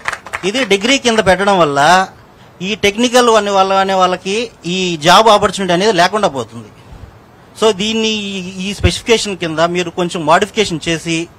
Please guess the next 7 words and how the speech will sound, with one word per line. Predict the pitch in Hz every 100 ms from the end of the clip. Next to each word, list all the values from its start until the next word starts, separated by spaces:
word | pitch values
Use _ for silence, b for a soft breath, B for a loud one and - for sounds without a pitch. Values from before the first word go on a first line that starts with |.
| - b b -
భవిష్యత్తులో | 170 226 240 233 220
ఎటువంటి | 180 190 185
నోటిఫికేషన్స్ | 196 208 202 202 196 175
అయినా | 170 170 -
చేనేత | 196 220
విభాగానికి | 202 160 175 180 170 151
ఇచ్చినప్పుడు | 170 156 139 135 196